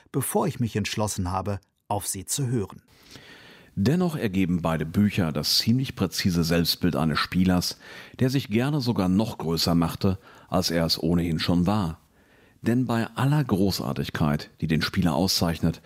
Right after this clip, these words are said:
Speaker 2: bei allen Erfolgen, eines hat Zlatan Ibrahimovic nie gewonnen, die Champions League.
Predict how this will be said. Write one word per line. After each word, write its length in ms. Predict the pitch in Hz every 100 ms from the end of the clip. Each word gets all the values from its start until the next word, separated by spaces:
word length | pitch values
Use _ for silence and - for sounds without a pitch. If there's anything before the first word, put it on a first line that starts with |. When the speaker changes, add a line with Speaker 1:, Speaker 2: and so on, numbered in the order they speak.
| - - -
Speaker 2:
bei 200 | 104 107
allen 240 | 98 127 123
Erfolgen, 580 | 113 - 110 104 85 - _ - - _
eines 440 | - 104 131 131 -
hat 140 | 107
Zlatan 440 | - 98 92 92 85
Ibrahimovic 800 | 82 73 82 87 80 78 - -
nie 200 | 90 107
gewonnen, 500 | 92 87 85 76 - - _ _
die 120 | 127 127
Champions 600 | - 101 78 85 69 -
League. 320 | 67 62 -